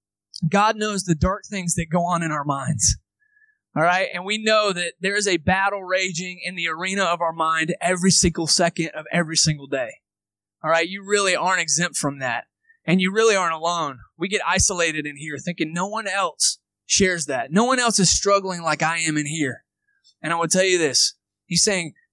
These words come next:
"Cleanse your mind, purify your mind." All right? Take captive of your thoughts. If, if, if your mind is going somewhere, he's saying, "Take captive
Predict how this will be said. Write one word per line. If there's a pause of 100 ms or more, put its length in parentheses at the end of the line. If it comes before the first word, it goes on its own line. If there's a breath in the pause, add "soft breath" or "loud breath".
(120)
"Cleanse
your
mind,
purify
your
mind." (240)
All
right?
Take
captive
of
your
thoughts. (380)
If, (120)
if, (300)
if
your
mind
is
going
somewhere,
he's
saying,
"Take
captive